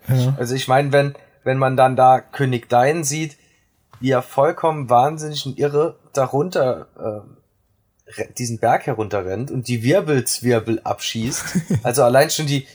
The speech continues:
Speaker 2: die Wirbelzwirbel. Ähm,
Speaker 1: Ja.
Speaker 2: wenn dann später noch ein,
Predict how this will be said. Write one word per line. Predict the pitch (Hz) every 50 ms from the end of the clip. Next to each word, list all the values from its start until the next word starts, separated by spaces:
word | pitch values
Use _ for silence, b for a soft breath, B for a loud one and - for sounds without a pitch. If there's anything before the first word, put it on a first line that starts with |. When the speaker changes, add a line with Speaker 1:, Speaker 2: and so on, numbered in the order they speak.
| B B -
Speaker 2:
die | 135 131 113 113
Wirbelzwirbel. | 147 202 220 214 - 143 131 - - - 117 120 117 113 107 117 131 147 160 160 B B B B B B B B B B B B B B B B B B 320
Ähm, | - - 127 131 131
Speaker 1:
Ja. |
Speaker 2:
wenn |
dann | - 131 143 156 175 175
später | 175 - 147 143 156 151
noch | 143 139 135
ein, | 139 131 117